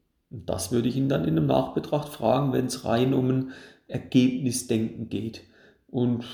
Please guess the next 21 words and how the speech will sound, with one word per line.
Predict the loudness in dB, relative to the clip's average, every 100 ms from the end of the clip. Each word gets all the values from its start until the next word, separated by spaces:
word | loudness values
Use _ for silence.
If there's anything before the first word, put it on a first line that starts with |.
| -18 -20 -6
ja, | 0 2 2 0
wahrscheinlich | 0 0 2 2 2
muss | 0 -2
sich | -6 -8
sogar | -2 2 2
der | 2
Junge | 2 2 2
dann | 0 0
damit | 0 0 2 2
rechtfertigen, | 0 -2 0 2 2 2 4 6 4 0 -6 -20 -20 -10
wie | -2 2
er | 2
das | 0 -8
passieren | -8 -4 -2 2 2 2
konnte, | 4 4 4 2 2
der | 2
Gegner | 2 0 0 -6
konnte | 0 2 4 2
ja | 0
nix | 2 0 0 -2 -2
und, | 0 -2 -2 -8